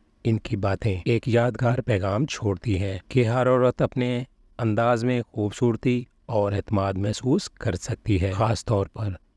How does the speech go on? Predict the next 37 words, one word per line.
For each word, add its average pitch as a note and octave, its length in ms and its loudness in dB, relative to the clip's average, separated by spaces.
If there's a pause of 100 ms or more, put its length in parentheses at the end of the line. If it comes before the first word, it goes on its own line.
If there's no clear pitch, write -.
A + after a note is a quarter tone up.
(100)
इस A#2+ 240 0
वक्त G#2+ 180 -2 (300)
जब A2 260 2
वो G#2 160 2
अपने F#2+ 420 -2
सकाफती - 540 -2
पहनावे G#2 540 0
में F#2+ 220 -2 (300)
अपनी C3 440 0
शनाख्त G2 480 -2
को A2+ 220 0
सजा F#2+ 460 -4
रही F#2+ 280 -2
हो। F#2+ 280 -8
आप B2 140 0
देख B2 260 0
रहे B2+ 160 -2
हैं B2+ 300 -2
खूबसूरत G#2 600 -4
प्लस G#2 180 0
साइज G2+ 360 -4
भारतीय G2 340 -2
लड़की F#2 400 -2 (380)
जो A#2 260 4
कि F#2 260 -2 (280)
बिकिनी G2 360 0
अंडरगारमेंट्स G2 680 -4 (180)
और G2+ 260 0
साड़ी F#2+ 360 -2
में F#2+ 120 -2
मलबूस F#2+ 500 -2
है, G#2 60 2
जो G#2+ 120 6
बात G#2 260 0
कर A2 160 -2
रही G#2+ 260 0
है A2 240 -2